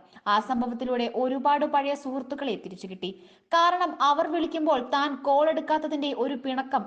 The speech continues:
അവർക്കുണ്ടായിരുന്നു. എന്നാൽ അപ്പോഴാണ് ഈ വിവാദം വരുന്നതെന്നും അതോടെ എല്ലാവരും തന്നെ വിളിച്ചെന്നും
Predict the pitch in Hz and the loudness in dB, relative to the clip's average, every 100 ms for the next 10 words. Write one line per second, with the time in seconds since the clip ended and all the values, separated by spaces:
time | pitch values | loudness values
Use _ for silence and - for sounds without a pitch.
0 | - 226 262 254 214 185 185 190 185 202 | -2 -2 -2 -4 -8 -6 -6 -6 -10 -12
1 | - _ 247 233 240 240 208 220 - 277 | -18 _ -2 2 2 0 0 -2 0 0
2 | 285 269 208 - 240 247 247 269 269 254 | 2 2 0 -2 -4 -4 0 2 2 0
3 | 247 247 262 262 240 226 - - - 269 | -2 -2 -4 -4 -4 -4 -8 -20 -2 0
4 | 311 320 294 247 277 294 320 311 302 262 | 2 2 2 0 0 2 2 4 2 0
5 | 277 262 277 302 285 - 262 214 | 0 2 0 0 -2 -4 -4 -6